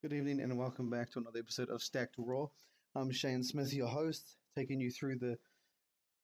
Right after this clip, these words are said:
the top topics from the last week, all the action, all the things that you might have missed, or things we're just gonna touch on a little more if there's anything more to talk about. Uh, starting today's, uh, episode off,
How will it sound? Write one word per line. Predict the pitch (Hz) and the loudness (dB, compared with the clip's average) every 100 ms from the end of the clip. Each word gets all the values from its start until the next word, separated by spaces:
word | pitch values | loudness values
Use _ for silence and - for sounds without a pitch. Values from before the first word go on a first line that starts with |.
| _ | _
the | - | -4
top | 226 180 | -2 -2
topics | - 131 135 127 | -2 -2 -2 -2
from | 127 | 0
the | 117 | 2
last | 120 120 117 - | 2 0 -2 -4
week, | 117 127 135 - - _ - | 0 2 0 -4 -20 _ -4
all | 139 | 0
the | 127 | 2
action, | 127 127 127 139 127 | 2 2 0 0 0
all | 127 | 0
the | 120 | 0
things | 120 127 120 | 0 -2 0
that | 113 - | -2 -4
you | 165 | 0
might | 170 | 2
have | 123 | 2
missed, | 123 135 127 - - _ _ _ _ _ _ | 2 0 0 -6 -12 _ _ _ _ _ _
or | 180 156 143 | 0 2 2
things | 135 139 127 | 0 0 0
we're | 131 | 0
just | 123 123 | -2 -2
gonna | 131 117 110 - _ _ - | 0 0 -2 -8 _ _ -6
touch | 127 131 | -2 0
on | 123 | 2
a | 123 | 2
little | 120 | 2
more | 117 120 120 | 2 0 0
if | 117 | -2
there's | 123 113 | -2 -2
anything | 110 - 117 | -4 -4 -4
more | 110 110 | -4 -6
to | - - | -8 -6
talk | 127 | -4
about. | 131 113 107 - - _ _ _ _ _ _ - | -2 0 0 -4 -14 _ _ _ _ _ _ -2
Uh, | 120 | -2
starting | 113 131 123 123 123 - _ _ _ _ - | 0 0 2 2 0 -4 _ _ _ _ -4
today's, | 139 127 123 123 120 120 | 0 2 4 4 2 2
uh, | 123 120 | 0 0
episode | 123 127 127 113 | -2 0 0 2
off, | 110 127 | 2 0